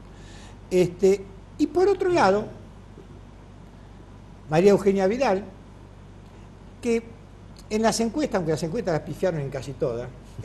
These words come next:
en las encuestas cuando preguntaban individualmente, da-, le daban como ganadora por arriba de, de, de Aníbal Fernández, pero todos presumíamos, "Es en el medio, ¿quién va a cortar boleta? Tanto corte de boleta no va a haber,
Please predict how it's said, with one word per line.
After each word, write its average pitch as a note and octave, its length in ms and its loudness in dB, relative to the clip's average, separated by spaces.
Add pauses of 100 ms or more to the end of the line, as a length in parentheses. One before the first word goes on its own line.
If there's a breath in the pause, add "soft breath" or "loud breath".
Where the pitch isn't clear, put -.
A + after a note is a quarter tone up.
(140)
en A#3 100 -6
las A3+ 160 -6
encuestas B3+ 360 -4
cuando G3 180 0
preguntaban A3 320 -2
individualmente, A3+ 680 -2
da-, A3+ 240 -8
le F3+ 120 -6
daban C4 300 -4
como E3 240 -2
ganadora E3+ 500 -2
por D#3+ 120 -2
arriba F#3 360 -2
de, D#3 240 -2 (460 loud breath)
de, C3+ 720 0
de - 80 0
Aníbal G3 220 2
Fernández, G#3 560 -2 (320 loud breath)
pero D#4 180 -4
todos F#4 220 -2
presumíamos, A#3 640 -6 (300 loud breath)
"Es B3 220 -4
en E3+ 80 -2
el D#3 120 -2
medio, E3 460 0 (180)
¿quién B3+ 220 -4
va G#3+ 60 0
a G3 80 -4
cortar D#3+ 440 -6
boleta? D3+ 580 -2
Tanto G#3 320 -4
corte F3+ 220 -4
de D#3+ 60 0
boleta E3 260 -2
no D3 80 -6
va D3 40 -6
a D#3+ 40 -2
haber, F#3 160 -2